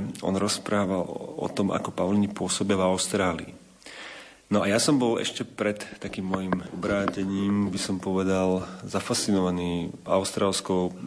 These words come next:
aboriginskou kultúrou. Aj ja som viedol aj taký trochu naturalistický život a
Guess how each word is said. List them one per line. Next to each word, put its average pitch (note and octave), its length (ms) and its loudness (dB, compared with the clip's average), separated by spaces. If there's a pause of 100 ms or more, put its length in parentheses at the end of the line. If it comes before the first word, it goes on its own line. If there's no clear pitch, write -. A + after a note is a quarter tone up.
(100)
aboriginskou F#2 720 0
kultúrou. A2 720 2 (640)
Aj F#2 160 2
ja F#2 240 2
som A2 160 2
viedol G2 320 4
aj F#2 80 -8
taký F#2 220 -10
trochu E2+ 500 -6 (240)
naturalistický F#2 880 -4
život F2+ 540 0
a F2 100 -2